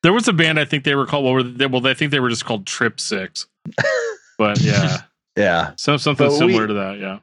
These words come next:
Speaker 2: we had a very specific, like, uh, we had a brand, you know, going in our heads that it was just all gonna be, like, love songs, and then all the imagery was gonna be,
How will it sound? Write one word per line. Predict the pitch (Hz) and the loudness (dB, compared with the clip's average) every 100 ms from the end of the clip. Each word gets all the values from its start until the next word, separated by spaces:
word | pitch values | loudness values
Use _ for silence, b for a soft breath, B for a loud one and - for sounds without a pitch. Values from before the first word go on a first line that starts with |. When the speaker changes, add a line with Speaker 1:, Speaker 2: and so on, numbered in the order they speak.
| - | -2
Speaker 2:
we | 131 156 | 2 4
had | 165 160 139 131 - | 4 4 2 0 0
a | 127 | 0
very | 113 104 131 127 123 | 0 0 2 2 0
specific, | - 120 - 131 123 120 107 104 | -2 -4 -2 0 0 0 -2 -2
like, | 107 101 92 | 0 0 0
uh, | 107 101 95 95 - | 0 2 2 0 -2
we | 117 123 | 0 2
had | 123 117 | 2 2
a | |
brand, | 95 101 104 104 101 95 _ | 0 -2 0 0 -2 -6 _
you | 110 110 | -2 2
know, | 98 95 | 2 2
going | 90 104 101 98 | 2 2 2 2
in | 98 | 2
our | 98 90 | 2 2
heads | 87 101 95 82 - - | 2 2 2 0 -6 -2
that | 98 | 2
it | 98 | 2
was | 95 92 | 2 0
just | 92 - | -2 0
all | 101 101 95 | 2 2 2
gonna | 98 | 0
be, | 85 92 | 0 2
like, | 87 85 - - | 2 0 -6 -4
love | 92 92 82 | 0 2 2
songs, | 87 82 85 - | 0 0 -2 -2
and | - 87 | -2 0
then | 87 85 85 | 2 0 0
all | 98 92 | 2 2
the | 85 98 | 0 0
imagery | 95 90 - 87 | 2 2 2 2
was | 85 | 2
gonna | 78 82 | 0 0
be, | 76 80 76 | 0 0 0